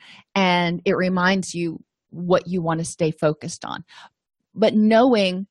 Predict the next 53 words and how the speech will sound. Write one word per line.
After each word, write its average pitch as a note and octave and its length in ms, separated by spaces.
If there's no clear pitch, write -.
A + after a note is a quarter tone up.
that F#3 400
swimsuit C4 500
season G#3 340
is F3+ 100
gonna F#3 180
be F3+ 120
here F#3 300
in E3+ 140
June, F#3+ 520
you G#3 80
know, F3+ 120
that G3 260
creates G#3+ 500
a A3 60
little A3 240
kind G3 280
of F3 100
mini G3 340
crisis - 720
because F3+ 320
you F#3 120
know F#3+ 240
you F#3 160
gotta F3+ 240
take F3+ 200
the C#3+ 100
weight F3 180
off E3+ 240
by D#3+ 160
then, B3 440
or, G#3 580
you A3 140
know, F3 160
it, E3+ 300
it's, - 360
you're F#3 160
not F3 160
gonna F#3 120
fit F3+ 200
in F#3 100
your F3 100
swimsuit E3 460
or D#3 60
you're E3 120
not E3+ 160
gonna E3 160
feel E3 240
as D3+ 120
comfortable. - 540
So A#3+ 140
do C4+ 260
things C4+ 280
to - 100